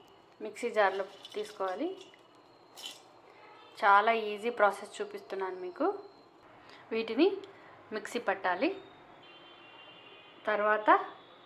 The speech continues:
కొ-, ఎండు కొబ్బరి ముక్కలు తీసుకొని మిక్సీ పట్టాలి పప్పుల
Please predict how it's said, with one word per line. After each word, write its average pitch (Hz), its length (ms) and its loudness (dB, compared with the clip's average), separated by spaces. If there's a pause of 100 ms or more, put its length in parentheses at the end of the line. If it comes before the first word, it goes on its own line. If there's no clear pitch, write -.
(240)
కొ-, 214 120 -2 (200)
ఎండు 220 260 2
కొబ్బరి 202 320 4
ముక్కలు 196 340 0 (220)
తీసుకొని 226 400 -2 (1300)
మిక్సీ 214 220 -10 (100)
పట్టాలి 190 340 2 (560)
పప్పుల 196 260 -2